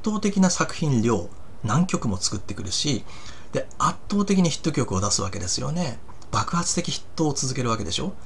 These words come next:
で、名曲をつく-、作るわけじゃないですか。で、ジョン・レノンも、ポールが作ってきた作品が好きだとか言い始まっちゃうわけですよね。ということは、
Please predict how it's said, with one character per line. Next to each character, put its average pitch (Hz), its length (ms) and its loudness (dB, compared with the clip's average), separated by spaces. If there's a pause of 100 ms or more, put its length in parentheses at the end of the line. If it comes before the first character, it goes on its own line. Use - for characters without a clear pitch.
(140)
で、 107 80 2
名 120 240 6
曲 185 240 2
を 175 40 4
つ - 120 0
く-、 170 180 0
作 - 200 -2
る 143 280 2
わ 139 120 0
け 117 100 -2
じ 101 80 -2
ゃ 95 60 2
な 92 100 0
い 80 60 -6
で 76 80 -4
す - 80 -2
か。 - 160 -8 (460)
で、 131 80 2
ジ 131 100 2
ョ 147 60 6
ン・ 151 40 4
レ 143 80 4
ノ 117 120 6
ン - 60 2
も、 175 320 6 (280)
ポ 147 120 6
ー 135 40 8
ル 117 80 4
が 98 100 2
作 - 140 0
っ 127 40 0
て - 100 -4
き - 80 -4
た - 80 -2
作 104 180 0
品 110 140 -4
が 92 80 0
好 - 80 4
き 180 100 0
だ 143 100 2
と - 80 -6
か - 60 -2
言 113 120 4
い - 20 2
始 147 180 0
ま 160 60 0
っ 151 40 -2
ち - 120 2
ゃ - 20 4
う 98 40 0
わ 92 100 -2
け 98 80 -6
で 101 80 -6
す - 100 0
よ 101 100 -6
ね。 170 240 -2 (1000)
と 170 80 2
い - 20 6
う 170 40 4
こ 170 80 4
と 139 120 0
は、 151 320 4